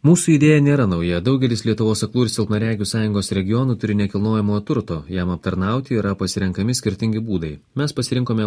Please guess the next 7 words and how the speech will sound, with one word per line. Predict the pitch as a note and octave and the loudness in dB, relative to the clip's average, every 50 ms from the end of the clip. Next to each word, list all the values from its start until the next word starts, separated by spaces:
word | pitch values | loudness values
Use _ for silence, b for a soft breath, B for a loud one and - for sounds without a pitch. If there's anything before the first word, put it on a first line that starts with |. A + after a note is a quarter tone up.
| G2+ | -2
būtent | G#2 A2 G#2+ G#2+ G2+ G2+ G2+ | -2 -4 -4 -2 -4 -4 -4
šį – | - - E2+ D2+ C#2+ - | -6 -8 -8 -6 -6 -6
įdarbinti | F#2 F#2+ G#2+ A#2 A2+ A2 G#2+ G2 G2 G2 | -4 -4 -2 -2 -2 -2 -4 -4 -2 -2
neįgaliuosius. | G2+ G2+ F#2+ G#2 G#2+ G#2 F#2+ D#2+ D2 - - - - - _ _ _ | -2 -2 -2 -2 -2 -2 -2 -4 -4 -6 -10 -14 -16 -18 _ _ _
Šis | - - D#3 D3+ D3+ | -8 -6 -6 -6 -4
sprendimas | - C3 B2 A#2+ C3 B2 A#2 G#2+ | -4 -4 -2 -2 -2 -2 -4 -4
pasiteisino. | - A#2 A2 - B2+ C#3+ B2 F2+ D#2 D2 - - - D#2+ D2 | -4 -4 -4 -4 -4 -6 -6 -6 -6 -8 -10 -10 -10 -10 -12